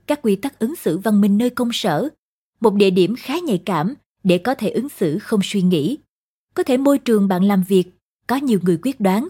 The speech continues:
biết quản lý công việc, trong khi chỉ việc nhớ xem chiếc máy pha cà phê đời mới ở công ty vận hành như thế nào cũng đủ khiến bạn chật vật.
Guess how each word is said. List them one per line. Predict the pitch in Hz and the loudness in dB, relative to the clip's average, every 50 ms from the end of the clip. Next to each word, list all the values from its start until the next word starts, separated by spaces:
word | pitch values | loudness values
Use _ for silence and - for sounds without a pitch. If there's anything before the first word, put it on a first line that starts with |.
| - _ _ _ _ _ | -10 _ _ _ _ _
biết | - 254 254 - | -6 -4 -2 0
quản | 196 151 185 | 0 2 2
lý | 202 247 302 | 2 2 2
công | - - 285 262 262 | 0 0 -2 -2 0
việc, | 233 220 190 185 190 - _ _ _ _ _ _ | 2 2 2 2 0 -6 _ _ _ _ _ _
trong | - 233 220 | 0 0 0
khi | 208 - 226 226 226 214 - _ _ _ _ _ _ | 0 -2 -2 -2 -2 -4 -6 _ _ _ _ _ _
chỉ | - 185 208 | 0 0 0
việc | 196 202 196 170 - | 2 0 0 0 2
nhớ | 180 180 196 240 294 | 2 2 4 2 2
xem | - - 233 208 202 196 180 - _ _ _ | 0 -2 0 0 2 0 0 -4 _ _ _
chiếc | - 302 294 269 | -6 -6 -4 -2
máy | 277 311 311 | -2 -4 -2
pha | - 269 | -4 -6
cà | 254 - 220 185 | -4 -4 -4 -6
phê | - - - 226 226 | -4 -2 -2 0 2
đời | 196 202 190 175 | 2 2 2 4
mới | 175 180 202 262 311 | 4 4 2 2 0
ở | - 226 | -2 -4
công | 214 - 226 202 196 | -2 -2 -2 -2 -2
ty | - 214 214 | -2 -2 -2
vận | 185 180 156 165 | -2 -2 -4 -4
hành | 165 180 175 156 156 | -4 -4 -2 -2 -2
như | 160 208 240 | -2 -2 -2
thế | - 302 320 | -4 -6 -8
nào | 294 247 214 190 175 165 - _ _ _ _ _ _ - | -4 -2 0 0 0 0 -2 _ _ _ _ _ _ 2
cũng | 196 180 190 220 208 | 2 2 4 2 2
đủ | 196 165 160 | 2 2 0
khiến | 190 - - 220 226 254 | 0 -4 -6 -6 -6 -4
bạn | 226 190 156 170 156 - | -4 -4 -4 -6 -6 -4
chật | - 202 180 - | -4 -4 -4 -2
vật. | - 190 190 185 | -2 -2 -2 -2